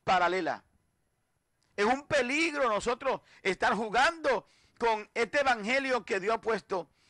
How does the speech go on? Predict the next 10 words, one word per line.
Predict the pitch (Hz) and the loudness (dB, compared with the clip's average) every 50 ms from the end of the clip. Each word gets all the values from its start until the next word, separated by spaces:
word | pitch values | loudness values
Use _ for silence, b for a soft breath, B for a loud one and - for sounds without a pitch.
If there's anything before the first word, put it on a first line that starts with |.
| b b b b | b b b b
eh, | b 190 190 190 - - | b -2 0 0 0 0
en | 208 202 196 185 185 175 175 185 190 | 0 0 0 -2 -4 -12 -14 -12 -8
nuestras | 214 226 220 208 180 - - 180 180 165 - 180 | -6 -4 -2 -2 -4 -4 -2 -2 -2 -2 -2 -2
manos. | 190 202 202 196 175 143 120 98 _ _ _ _ _ _ _ _ _ _ _ _ _ _ _ _ _ _ _ B B B B B | 0 2 2 2 0 -4 -10 -12 _ _ _ _ _ _ _ _ _ _ _ _ _ _ _ _ _ _ _ B B B B B
¿Por | - 226 240 233 - | -2 0 0 0 0
qué | - 269 285 294 294 277 | 0 2 2 4 4 4
es | 262 - - 277 | 2 0 -2 -4
un | 262 262 - | -6 -6 -4
peligro, | 254 240 226 233 262 247 202 185 165 | -2 -2 -2 -2 -4 -6 -6 -6 -6
hermano? | 151 147 139 127 123 113 104 | -4 -4 -4 -4 -6 -8 -14